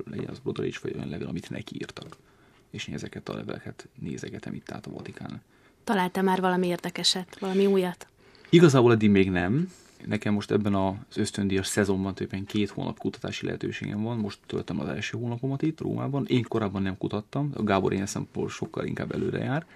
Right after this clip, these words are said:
Speaker 1: Többször volt már Rómában, viszont én még jövök vissza júniusban. Eddig, amiket átnéztem, olyan szempontból nem volt túlságosan eredményes, hogy komolyabb novumra találtam volna Broderick ügyben.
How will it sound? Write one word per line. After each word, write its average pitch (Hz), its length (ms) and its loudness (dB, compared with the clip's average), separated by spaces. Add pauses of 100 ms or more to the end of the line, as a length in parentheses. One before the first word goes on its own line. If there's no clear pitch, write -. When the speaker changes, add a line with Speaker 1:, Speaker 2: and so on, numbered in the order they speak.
(280)
Speaker 1:
Többször - 260 -6
volt - 160 -4
már 110 120 -2
Rómában, 135 600 0
viszont 113 320 0
én 113 80 4
még 110 120 2
jövök 101 240 0
vissza - 220 -8
júniusban. 120 680 -4
Eddig, 147 240 4
amiket 143 300 6
átnéztem, 110 580 2
olyan 107 200 -2
szempontból 104 500 -2
nem 98 180 2
volt - 180 -2
túlságosan - 460 -8
eredményes, - 460 -8
hogy - 300 -6 (140)
komolyabb 101 420 2
novumra - 460 -2
találtam - 420 -8
volna 67 180 -8
Broderick - 440 -8
ügyben. 151 360 -4